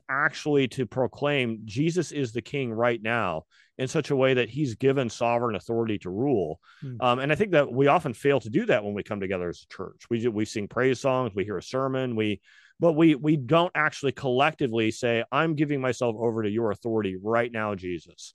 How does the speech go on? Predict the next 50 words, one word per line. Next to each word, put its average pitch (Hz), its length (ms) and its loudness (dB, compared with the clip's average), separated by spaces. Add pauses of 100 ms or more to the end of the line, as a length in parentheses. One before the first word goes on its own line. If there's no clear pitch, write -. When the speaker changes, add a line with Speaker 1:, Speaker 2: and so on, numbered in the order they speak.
Speaker 1:
We 139 160 -6
Speaker 2:
Hmm. 135 60 0
Speaker 1:
struggle 139 460 2
to 110 100 -6
do 120 200 0
that. 78 220 -8 (240)
Speaker 2:
Hmm. 120 240 -8
Speaker 1:
Um, 123 240 2
and 160 120 2
I 160 40 4
think 160 180 0
pastors 135 400 -2
are 110 60 -12
trying 139 220 -2
to 117 200 0
often 120 340 -4
lead 110 220 -2
people 110 260 -6
to 101 80 -4
do 107 140 0
that 135 140 0
as 110 100 -8
part 98 180 -4
of 82 60 -8
the 82 60 -18
sermon, 104 400 -10
right? 90 180 -8
That's 104 140 -10
part 110 180 -4
of 107 60 -12
the, 156 120 2 (340)
the 143 160 0
engagement. 135 480 2
But 131 140 2
we, 143 140 2
we, 139 400 2
you 175 100 -4
know, 123 200 4
but 139 160 2
I 135 60 4
think 160 160 -4
that's 147 180 -2
a, 123 80 -6 (100)
a 131 80 0
real 123 220 2
challenge 143 540 -4
that 101 120 -8
the 107 80 -8
church 117 280 -8
faces. 117 580 -6